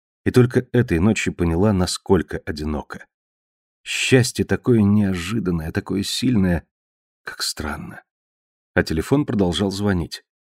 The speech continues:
Наконец Равна скатилась с кровати и неверным шагом подошла к аппарату. Чёрт возьми, эту чушь с первобытной технологией. «Да», — звонил наездник. «Зелёный стебель?»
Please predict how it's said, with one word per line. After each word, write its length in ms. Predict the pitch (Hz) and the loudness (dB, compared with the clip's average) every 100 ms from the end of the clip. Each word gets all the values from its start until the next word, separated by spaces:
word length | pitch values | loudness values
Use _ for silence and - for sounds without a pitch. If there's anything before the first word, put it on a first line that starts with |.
| _ - | _ -6
Наконец 420 | 87 104 156 - | 2 4 4 4
Равна 260 | 151 147 | 4 4
скатилась 460 | 127 131 127 110 92 | 2 0 4 4 4
с 60 | - | 2
кровати 640 | 90 92 143 - 135 - _ _ - | 2 4 2 2 -2 -2 _ _ 2
и 60 | |
неверным 420 | 110 143 156 147 | 6 8 6 4
шагом 380 | - 156 143 143 | 4 0 2 2
подошла 360 | 139 95 - 101 | 2 0 2 0
к 100 | 101 | 0
аппарату. 520 | - 95 71 - - _ _ _ _ _ _ _ | -2 -2 -4 -8 -20 _ _ _ _ _ _ _
Чёрт 420 | - - 110 - | -4 0 0 2
возьми, 420 | 104 95 107 92 | 0 4 4 4
эту 180 | - 82 | 2 -6
чушь 400 | - 123 - - - | 0 0 0 -4 -12
с 100 | - | -2
первобытной 640 | 98 82 78 98 98 95 | 0 0 0 -2 0 -2
технологией. 680 | 92 95 90 80 71 - _ _ _ _ _ 90 | -2 -2 0 -2 -4 -14 _ _ _ _ _ 2
«Да», — 420 | 104 85 117 - _ _ _ _ - | 6 6 2 -4 _ _ _ _ -8
звонил 380 | 78 85 107 151 | -2 4 4 4
наездник. 720 | 147 117 80 65 76 - - _ _ | 6 6 6 2 -8 -14 -20 _ _
«Зелёный 440 | 80 78 87 92 | -6 -2 0 0
стебель?» 480 | - - 143 147 | -4 0 0 0